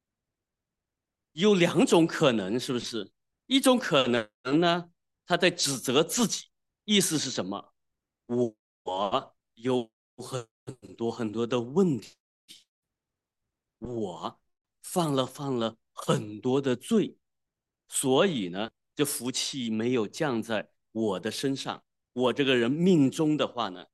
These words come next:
不幸的人他也会这么讲，我呢，命中不幸，所以呢，我不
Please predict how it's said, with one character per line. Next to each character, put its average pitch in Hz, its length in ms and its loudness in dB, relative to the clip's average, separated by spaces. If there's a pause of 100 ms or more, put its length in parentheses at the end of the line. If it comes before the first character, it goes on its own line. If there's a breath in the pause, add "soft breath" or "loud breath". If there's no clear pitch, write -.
(200)
不 147 120 -4
幸 196 280 4
的 117 100 4
人 95 140 -2
他 107 100 -8
也 107 100 0
会 113 140 -4
这 110 160 -8
么 104 60 -4
讲， - 260 -12 (280)
我 98 320 -4
呢， 107 280 -6 (220)
命 165 480 0
中 151 460 0 (320)
不 127 180 -4
幸， - 400 2 (420)
所 120 340 2
以 107 200 0
呢， 87 280 -14 (120)
我 107 280 0
不 120 520 -6